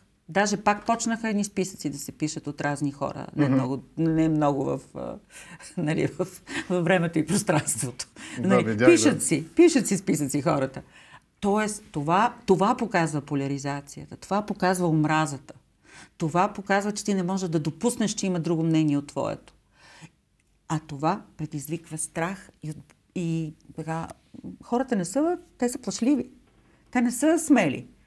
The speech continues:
Speaker 1: Единици са смелите. Затова чакат този смелия, в дните на Васил Левски говорим,
Speaker 2: Мгм.
Speaker 1: който ще излезе и ще каже: „Тръгваме.“ Хайде, нали?
Speaker 2: Ама, да не завършваме тъжно този разговор, ама и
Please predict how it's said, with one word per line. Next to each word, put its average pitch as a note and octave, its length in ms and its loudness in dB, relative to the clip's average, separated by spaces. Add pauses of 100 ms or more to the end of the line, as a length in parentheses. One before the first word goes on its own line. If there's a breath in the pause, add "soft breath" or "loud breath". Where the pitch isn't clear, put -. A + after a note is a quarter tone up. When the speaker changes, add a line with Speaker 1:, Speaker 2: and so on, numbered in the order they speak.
(120)
Speaker 1:
Единици F#3+ 420 2
са - 120 0
смелите. - 560 -4 (760 loud breath)
Затова F#3 420 0
чакат A3+ 360 0
този G#3+ 240 4
смелия, G3 640 2 (800)
в D3 100 -8
дните G3+ 280 -2
на E3 100 0
Васил D#3 280 -4
Левски E3+ 340 -4
говорим, - 380 -12 (340)
Speaker 2:
Мгм. A#2+ 120 -6 (260)
Speaker 1:
който F3+ 240 0
ще G3 160 -4
излезе F3+ 300 2
и A#3+ 40 -2
ще - 120 -10
каже: F#3 240 -2
„Тръгваме.“ F3 540 -2 (1120)
Хайде, D#3+ 360 2 (240)
нали? C#3+ 300 0
Speaker 2:
Ама, G#2+ 340 -2 (1300)
да G#2+ 300 -8
не G#2 180 -4
завършваме G#2+ 500 -8
тъжно F#2 340 -6
този F#2 240 -6
разговор, A2 400 -8
ама A#2 240 -6
и A#2 100 -8